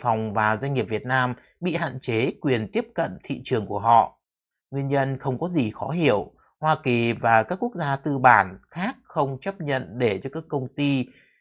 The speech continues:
hầu hết là tư nhân của mình phải cạnh tranh không sòng phẳng với các công ty được các nhà nước độc tài chống lưng và kiểm soát.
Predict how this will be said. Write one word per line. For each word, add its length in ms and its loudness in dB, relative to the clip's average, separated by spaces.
hầu 200 6
hết 320 4
là 260 2
tư 220 -4
nhân 300 0
của 140 -2
mình 280 0
phải 160 -8
cạnh 320 -6
tranh 340 0
không 300 2
sòng 220 -2
phẳng 340 -2
với 180 -4
các 140 -14
công 220 -6
ty 220 0
được 240 -2
các 180 -10
nhà 120 -6
nước 280 0
độc 160 -2
tài 320 -2
chống 200 -4
lưng 380 4
và 140 -2
kiểm 240 -16
soát. 280 -4